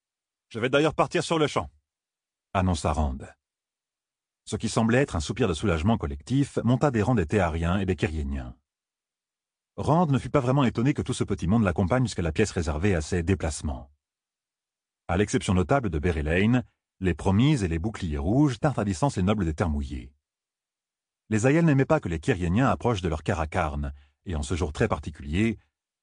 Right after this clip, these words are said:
Rand se réjouit qu'ils frappent les Théariens du même ostracisme. Il y eut beaucoup de regards rageurs, mais personne n'osa dire quoi que ce soit au Seigneur Dragon. Pas même Berelain,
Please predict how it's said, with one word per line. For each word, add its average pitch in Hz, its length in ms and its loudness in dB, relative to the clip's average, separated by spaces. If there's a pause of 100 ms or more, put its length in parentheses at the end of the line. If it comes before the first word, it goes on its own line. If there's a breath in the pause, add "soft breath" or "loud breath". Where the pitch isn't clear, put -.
(420)
Rand 123 340 2
se 117 120 -2
réjouit 107 320 2
qu'ils 92 140 -6
frappent - 200 0
les 80 80 -6
Théariens 98 380 0
du 87 80 -2
même 90 160 0
ostracisme. 80 680 -6 (1200)
Il 113 160 -2
y 139 40 2
eut 165 100 4
beaucoup 151 280 0
de 147 100 4
regards 120 320 2
rageurs, 78 640 -4 (500)
mais 85 120 -2
personne 113 320 0
n'osa 87 200 2
dire 95 160 2
quoi 113 120 0
que - 60 -8
ce 95 80 -2
soit 110 180 2
au 95 40 0
Seigneur 90 280 -4
Dragon. 73 420 -10 (1120)
Pas 127 140 2
même 156 240 4
Berelain, 98 600 2